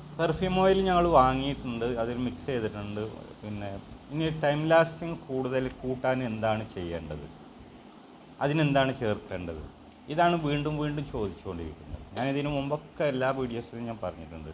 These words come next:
ടൈം ലാസ്റ്റിങ്ങിന് പ്രത്യേകിച്ച് ബൂസ്റ്ററുകൾ പോലെയുള്ള സാധനങ്ങളൊക്കെ മാർക്കറ്റിൽ കിട്ടുന്നുണ്ട്,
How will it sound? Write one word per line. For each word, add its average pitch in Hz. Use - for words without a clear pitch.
ടൈം 90
ലാസ്റ്റിങ്ങിന് 104
പ്രത്യേകിച്ച് 107
ബൂസ്റ്ററുകൾ 117
പോലെയുള്ള 113
സാധനങ്ങളൊക്കെ 110
മാർക്കറ്റിൽ 107
കിട്ടുന്നുണ്ട്, 92